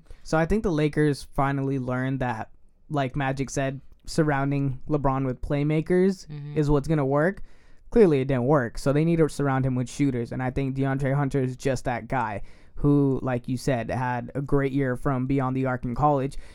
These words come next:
Speaker 1: And not only that, he did it on the biggest stage. He balled out in the N C double A championship game.
Speaker 2: Yeah.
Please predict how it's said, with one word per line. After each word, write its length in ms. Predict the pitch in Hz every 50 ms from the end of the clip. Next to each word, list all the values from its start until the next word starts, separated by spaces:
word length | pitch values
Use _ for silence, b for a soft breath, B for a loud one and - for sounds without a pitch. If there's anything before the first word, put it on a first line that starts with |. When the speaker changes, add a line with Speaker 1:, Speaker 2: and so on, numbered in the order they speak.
| B B B B
Speaker 1:
And 400 | - 156 156 147 143 139 135 - -
not 220 | - 143 151 208 247
only 160 | 226 175 147
that, 200 | 151 170 156 131
he 140 | 139 170 190
did 240 | 165 151 147 160 170
it 60 | 196 -
on 80 | 151 156
the 80 | 143 123
biggest 360 | 123 131 131 135 143 131 -
stage. 400 | - - 127 127 117 104 104 -
He 160 | - - 175
balled 340 | 170 147 143 131 139 147 143
out 160 | 135 135 139 135
in 60 | 143
the 60 | 127
N 100 | 131 139 -
C 100 | - 131
double 280 | 135 131 123 127 123
A 80 | 123 123
championship 600 | 123 - 131 120 120 117 117 120 - 120 120 131
game. 220 | 135 139 135 120 139
Speaker 2:
Yeah. 200 | 135 131 131